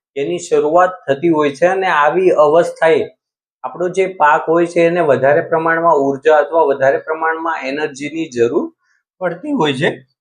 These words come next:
અને સારા ફલીનીકરણ માટે કયા કયા પોષક તત્વોની જરૂર પડે છે, એ ખૂબ જ અગત્યનું છે. જો આ સમયે ફૂલ અવસ્થાએ અથવા ફૂલ આવ્યા પહેલા જો આપણે ઈ પોષક તત્વો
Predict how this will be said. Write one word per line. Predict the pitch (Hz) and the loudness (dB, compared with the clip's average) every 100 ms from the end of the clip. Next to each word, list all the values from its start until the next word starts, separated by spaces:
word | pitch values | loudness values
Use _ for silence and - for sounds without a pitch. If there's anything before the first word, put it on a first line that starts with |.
| _ _ _ _ _ | _ _ _ _ _
અને | 151 190 214 | -8 -4 -4
સારા | 208 160 170 190 185 | -2 0 2 2 0
ફલીનીકરણ | 160 160 180 185 185 170 165 175 | 0 2 2 0 0 2 2 2
માટે | 170 170 170 180 180 - _ _ _ _ - | 2 0 -2 -10 -10 -14 _ _ _ _ -4
કયા | 143 | -4
કયા | 143 175 | 0 0
પોષક | 160 165 - 165 - | 0 -4 -2 -4 -2
તત્વોની | 160 175 170 175 160 | -2 2 2 2 0
જરૂર | 123 123 156 156 - | 0 0 0 -2 0
પડે | 143 156 | 4 4
છે, | 156 160 | 2 0
એ | 170 165 | -2 -2
ખૂબ | - 147 170 | -4 2 2
જ | 147 | 4
અગત્યનું | 139 156 151 139 139 170 - _ _ _ | 2 2 0 0 0 -4 -10 _ _ _
છે. | - 185 | -4 -2
જો | 151 185 202 165 | 0 2 4 4
આ | 180 185 | 4 0
સમયે | - 160 160 180 139 110 - | 0 -2 0 0 0 -2 -4
ફૂલ | - 170 165 | 0 2 4
અવસ્થાએ | 156 170 170 - 175 170 | 4 2 0 0 2 2
અથવા | 165 - 175 175 175 - | 2 2 2 2 0 -2
ફૂલ | 165 180 | 2 4
આવ્યા | 151 147 170 170 - | 4 4 4 2 2
પહેલા | 151 160 127 - - _ _ - | 0 2 2 0 -16 _ _ -2
જો | |
આપણે | 147 160 170 | 0 0 0
ઈ | 175 | 0
પોષક | 175 156 151 - - | 2 0 0 -2 -2
તત્વો | 160 160 | -2 0